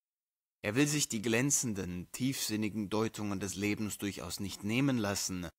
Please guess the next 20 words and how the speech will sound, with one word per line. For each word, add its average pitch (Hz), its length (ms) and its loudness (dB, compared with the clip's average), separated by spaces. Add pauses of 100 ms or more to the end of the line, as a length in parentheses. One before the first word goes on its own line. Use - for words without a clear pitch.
(440)
und 95 200 -6
wehrt 127 200 2
sich - 360 -4
gegen 90 280 -4
nüchterne, 90 720 -4
schlichte - 500 0
Methoden 92 800 -4 (100)
und 85 240 -10
Resultate. 92 880 -10 (1080)
Scheinbar 117 540 4
kämpft - 440 -4
er 95 120 -4
für - 180 -6
die 95 260 -4
höhere 110 560 -4
Würde 95 320 -2
und 92 160 -8
Bedeutung 95 500 -6
des 92 160 -8
Menschen. 90 600 -6